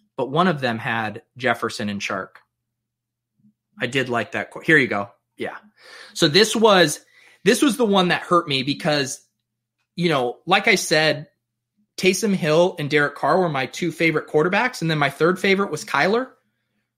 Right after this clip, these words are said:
Um, so in this one, uh, I did a Kyler to Isabella and Hopkins, and then I thought I would get really unique and not bring it back with one of the chalk Rams wide receivers, instead do Tyler Higbee.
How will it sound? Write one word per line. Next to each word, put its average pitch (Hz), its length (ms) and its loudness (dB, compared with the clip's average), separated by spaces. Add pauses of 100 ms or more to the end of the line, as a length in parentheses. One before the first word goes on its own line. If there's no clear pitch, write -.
(180)
Um, 156 380 2
so 175 220 0
in 156 140 0
this 226 220 0
one, 170 520 -2 (640)
uh, 139 360 4
I 147 120 2
did 156 540 2
a 135 40 -2
Kyler 202 720 0 (340)
to - 180 -2
Isabella 160 440 4
and 135 80 -4
Hopkins, 233 720 -2 (280)
and 165 140 2
then 185 80 2
I 214 100 4
thought 202 220 2
I 180 80 4
would 156 180 0
get 156 220 4
really 190 440 0
unique 151 580 -4 (880)
and 160 160 2
not 175 300 2
bring 175 160 4
it 151 120 -2
back 156 280 0
with 151 100 -6
one 151 180 -2
of 139 80 -6
the 135 60 -6
chalk 156 400 0
Rams 143 300 -2
wide 135 160 2
receivers, 160 460 0
instead 143 500 -2
do 127 200 -2
Tyler 120 320 -2
Higbee. 175 500 0